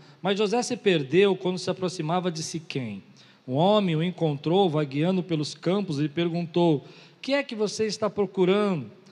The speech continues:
Ele respondeu, "Procuro meus irmãos. Pode me dizer onde eles estão apacentando os rebanhos?" Respondeu o homem, "Eles já partiram daqui. Eu os ouvi dizer: 'Vamos para Dotã.'"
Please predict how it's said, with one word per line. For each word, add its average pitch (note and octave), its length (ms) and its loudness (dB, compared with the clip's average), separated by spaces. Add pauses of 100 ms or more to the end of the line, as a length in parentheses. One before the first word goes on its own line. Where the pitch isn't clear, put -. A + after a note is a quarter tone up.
(240)
Ele D3 200 0
respondeu, D3+ 800 0 (200)
"Procuro G#3 400 2
meus G#3 220 4
irmãos. F#3 540 0
Pode G3+ 340 -2
me G3 100 -2
dizer E3+ 380 2
onde F#3 220 2
eles E3 140 0
estão F3+ 460 0
apacentando D#3+ 680 -2
os D#3 80 -4
rebanhos?" E3 680 -2 (320)
Respondeu F3 520 0
o E3+ 60 2
homem, D3+ 440 0 (260)
"Eles E3+ 160 0
já G#3+ 100 2
partiram A3 640 0
daqui. A3 540 0 (400)
Eu F3+ 80 4
os G3+ 100 4
ouvi G3 280 2
dizer: F3+ 840 4
'Vamos G#3+ 380 2
para G#3 260 2
Dotã.'" E3+ 680 2